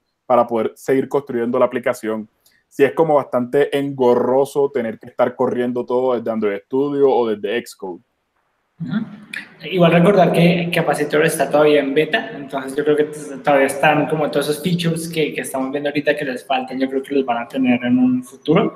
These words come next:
Speaker 2: Ahorita creo que la prioridad de ellos creo que es más como sacar el, el Ionic cuatro,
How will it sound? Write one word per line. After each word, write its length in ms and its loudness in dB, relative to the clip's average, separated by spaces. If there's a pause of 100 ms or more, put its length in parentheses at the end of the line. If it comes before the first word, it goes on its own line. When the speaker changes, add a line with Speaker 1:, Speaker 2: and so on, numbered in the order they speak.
(140)
Speaker 2:
Ahorita 220 0
creo 140 4
que 60 0
la 140 4
prioridad 320 6
de 160 6
ellos 260 2
creo 140 0
que 80 -4
es 100 -4
más 220 -4
como 160 -14
sacar 480 -4 (460)
el, 420 0
el 200 -6 (120)
Ionic 260 -8
cuatro, 320 -2